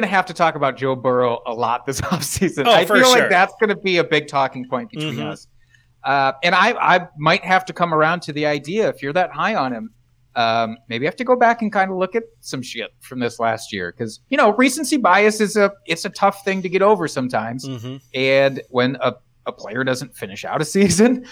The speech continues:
Speaker 1: of course they have a tendency to float into the background. But my big question is Matt Ryan.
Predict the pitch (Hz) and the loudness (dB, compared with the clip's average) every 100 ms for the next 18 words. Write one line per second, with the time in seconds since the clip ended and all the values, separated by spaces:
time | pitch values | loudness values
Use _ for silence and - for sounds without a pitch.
0 | - 139 135 147 147 147 139 131 139 131 | -4 -2 2 2 2 2 2 2 -4 -6
1 | - 123 - 123 120 127 131 123 107 - | -6 -8 -6 -6 -6 -8 -2 -2 -2 -6
2 | 110 151 - _ _ _ _ _ _ _ | -6 -6 -10 _ _ _ _ _ _ _
3 | 160 175 175 170 - 415 - - 339 - | -2 0 -2 0 -2 -2 -2 -2 -2 -4
4 | 165 135 175 262 151 190 294 - | -6 -2 -2 0 -2 -2 -4 -12